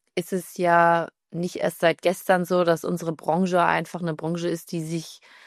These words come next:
immer wieder in der letzten Zeit neu erfindet,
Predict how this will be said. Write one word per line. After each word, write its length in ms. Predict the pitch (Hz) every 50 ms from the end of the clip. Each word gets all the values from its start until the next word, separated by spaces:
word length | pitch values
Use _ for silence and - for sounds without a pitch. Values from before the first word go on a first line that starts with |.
| - - - - - _ - -
immer 400 | 202 220 226 214 202 180 165 170
wieder 440 | 190 196 208 196 190 190 185 180
in 80 | 175 175
der 120 | 175 170
letzten 400 | 165 175 175 - - - - 175
Zeit 340 | - - - 175 170 170 160
neu 160 | 165 165 170
erfindet, 720 | 165 - 170 - - - 160 160 151 143 143 - - -